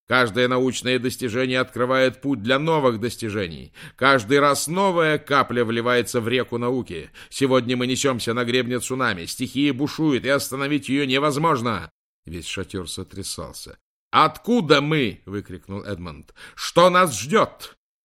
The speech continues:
Человечеству изначально суждено найти ответы на эти вопросы. Наши методы исследований эволюционировали в течение тысячелетий в геометрической прогрессии. В зале бушевал ветер,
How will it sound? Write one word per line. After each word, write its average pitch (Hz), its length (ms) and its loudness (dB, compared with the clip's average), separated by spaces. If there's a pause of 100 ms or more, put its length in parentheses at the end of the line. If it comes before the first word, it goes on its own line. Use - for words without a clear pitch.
(140)
Человечеству 117 680 -2
изначально 117 640 0
суждено 156 760 2
найти 127 380 0
ответы 127 540 -2
на 127 60 -4
эти 123 240 -2
вопросы. 117 600 -2 (260)
Наши 120 320 0
методы 117 380 -2
исследований 117 640 -2
эволюционировали 123 920 0
в - 60 -6
течение 123 460 -4
тысячелетий 131 800 -2
в 127 80 -4
геометрической 147 920 0
прогрессии. 127 760 -2 (440)
В 82 60 -18
зале 87 260 -4
бушевал 87 380 -10
ветер, - 440 -14